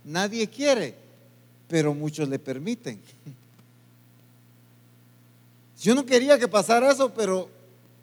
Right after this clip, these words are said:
hice cosas que permitieron eso, pues, ¿verdad? Entonces, si preguntamos en una congregación, a ver qué iglesia quiere ser gobernada por Satanás,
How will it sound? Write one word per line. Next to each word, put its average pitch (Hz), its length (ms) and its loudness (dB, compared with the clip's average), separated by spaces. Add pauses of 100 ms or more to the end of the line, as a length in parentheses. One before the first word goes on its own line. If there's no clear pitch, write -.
hice 202 300 -2
cosas 202 300 -6
que 214 140 -4
permitieron 160 680 -6
eso, 247 240 -2
pues, 240 400 -4 (520)
¿verdad? 165 220 -12 (1080)
Entonces, 120 340 -20 (500)
si - 220 -6
preguntamos 170 720 -2
en 233 100 -2
una 240 220 -6
congregación, 185 840 -4
a 123 100 -10
ver 151 180 -8
qué 165 120 -8
iglesia 151 360 -8
quiere 151 240 -10
ser 151 140 -8
gobernada 143 400 -6
por 147 140 -16
Satanás, 139 580 -12